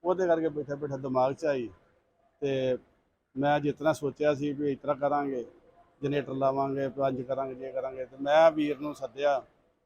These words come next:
ਤੇ ਵੀਰ ਨੇ ਆਣ ਕੇ ਜਿਹੜੀ ਉਹ ਆਪਣੇ ਹਿਸਾਬ ਨਾਲ ਗੱਲ ਕੀਤੀ, ਕਿਉਂਕਿ ਇਹ ਟੈਕਨੀਕਲ ਬੰਦਾ ਜ਼ਿਆਦਾ ਸਾਡੇ ਨਾਲੋਂ।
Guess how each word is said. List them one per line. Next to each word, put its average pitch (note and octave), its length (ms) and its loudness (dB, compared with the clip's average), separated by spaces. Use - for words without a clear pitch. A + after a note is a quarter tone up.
ਤੇ C#3 60 -8
ਵੀਰ C#3 240 0
ਨੇ D3 180 0
ਆਣ C#3+ 160 -2
ਕੇ C#3 360 -2
ਜਿਹੜੀ C3+ 480 -6
ਉਹ C#3 260 -2
ਆਪਣੇ D3 240 -4
ਹਿਸਾਬ D3+ 240 4
ਨਾਲ C#3 160 -4
ਗੱਲ C3+ 160 -4
ਕੀਤੀ, B2 400 -10
ਕਿਉਂਕਿ E3 500 0
ਇਹ F3 100 6
ਟੈਕਨੀਕਲ D#3 460 2
ਬੰਦਾ D3+ 260 2
ਜ਼ਿਆਦਾ C#3 300 4
ਸਾਡੇ C#3 280 0
ਨਾਲੋਂ। C3+ 280 -4